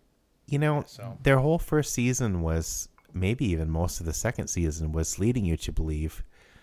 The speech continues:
Speaker 1: you know, one side was the good, the good guys, the good folks.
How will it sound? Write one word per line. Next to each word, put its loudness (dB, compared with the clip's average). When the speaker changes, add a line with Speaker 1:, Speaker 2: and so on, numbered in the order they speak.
Speaker 1:
you 2
know, 4
one 4
side -2
was -2
the -2
good, -2
the -4
good -2
guys, -2
the -6
good 4
folks. 2